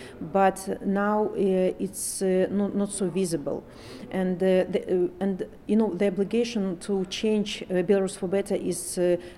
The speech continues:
uh, is up to Belarusian people. But, uh, with support of, uh, uh, international organizations, of, uh, democratic countries, it will be much more easier and faster because really Belarusians and Ukrainians, of course, are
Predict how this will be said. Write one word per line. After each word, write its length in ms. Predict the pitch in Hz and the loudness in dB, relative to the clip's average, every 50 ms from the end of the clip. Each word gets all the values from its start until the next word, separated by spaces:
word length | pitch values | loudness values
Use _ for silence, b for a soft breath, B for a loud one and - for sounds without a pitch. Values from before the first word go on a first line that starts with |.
| B | B
uh, 320 | 185 180 175 175 175 - - - - | -4 -2 0 0 0 -2 -2 -4 -4
is 160 | 185 185 185 - | -4 -4 -4 -2
up 200 | - 196 190 - | -4 -4 -4 -4
to 100 | - 208 | -4 -4
Belarusian 400 | 175 185 185 180 180 - 190 175 175 - | 0 0 0 0 -2 -2 -4 -6 -4 -2
people. 440 | 185 175 175 - 156 139 - - 151 | -4 -4 -2 -2 -6 -6 -6 -8 -2
But, 360 | - 180 175 175 180 - - 190 | 0 2 2 2 0 -4 -2 0
uh, 160 | 180 175 170 165 | 2 2 2 2
with 240 | 185 190 185 - - | 0 -2 -2 -2 -8
support 520 | - - 202 - - - 202 208 202 208 | -6 -6 -6 -6 0 2 2 2 2 0
of, 120 | 190 175 180 - - - | -4 -4 -6 -8 -10 -4
uh, 200 | 190 180 180 175 175 B B B B B | -2 0 0 0 -2 B B B B B
uh, 420 | - 185 175 180 180 180 180 175 - - | -4 -2 0 0 0 0 0 -2 -2 -2
international 420 | 196 - 208 208 202 202 202 185 | -4 -2 -2 -2 -2 -2 -2 -4
organizations, 680 | 170 180 175 170 160 180 170 160 - - 156 160 - - - | -2 -2 -2 0 2 4 2 2 2 -4 -8 -8 -8 -6 -2
of, 240 | - 175 170 - - | -2 -2 -2 0 -2
uh, 80 | 185 | -2
democratic 460 | 175 185 180 175 - 196 180 180 175 | -2 -2 -4 -2 -2 -2 -2 -2 -2
countries, 480 | - 190 180 175 170 - 160 151 - - | -4 -4 -4 -4 -4 -4 -6 -8 -8 -8
it 160 | - 196 - - | -8 -10 -4 0
will 140 | 196 190 | 0 0
be 240 | 170 165 190 185 180 B B B B - | 2 2 0 0 0 B B B B -4
much 340 | 190 196 202 190 196 - | -2 -2 0 -2 -2 -2
more 180 | 208 185 185 190 - | 0 0 0 0 0
easier 320 | 190 190 185 170 180 180 175 | -2 -2 -2 0 0 0 0
and 200 | - 170 175 - | 0 -2 -6 -6
faster 500 | - - 185 180 170 - - - 160 156 - - | -6 -4 -2 -2 -2 -4 -4 -6 -8 -8 -6 -6
because 380 | 180 - - 180 185 - - - | -6 -4 -4 -4 -4 -6 -10 -8
really 360 | - 156 170 190 202 202 202 180 | -6 -4 0 2 2 4 4 4
Belarusians 640 | 160 180 180 185 190 185 - 196 190 190 185 - B B B B | 2 2 2 2 0 -2 -2 -2 -2 -2 -4 -6 B B B B
and 100 | 180 175 | -4 -4
Ukrainians, 540 | 170 170 - - 196 190 185 185 180 - - | -4 -4 -4 -2 -2 0 0 0 -2 -4 -8
of 100 | 175 - | -8 -4
course, 180 | - 180 180 - | -4 -4 -2 -2
are 160 | - 196 - | -4 -6 -6